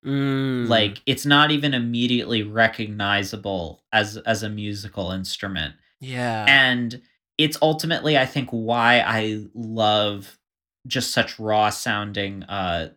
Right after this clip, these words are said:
Speaker 2: like, music like that is it stands in such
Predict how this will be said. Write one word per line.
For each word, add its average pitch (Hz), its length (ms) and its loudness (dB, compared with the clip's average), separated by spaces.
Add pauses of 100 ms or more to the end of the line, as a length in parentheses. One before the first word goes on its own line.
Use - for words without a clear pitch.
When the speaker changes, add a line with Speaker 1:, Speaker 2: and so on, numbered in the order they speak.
Speaker 2:
like, 98 280 -8
music 131 600 0
like 95 280 -2
that 95 500 2
is 113 560 -2 (300)
it 139 160 -2
stands 127 560 2
in 110 220 -4
such - 680 -4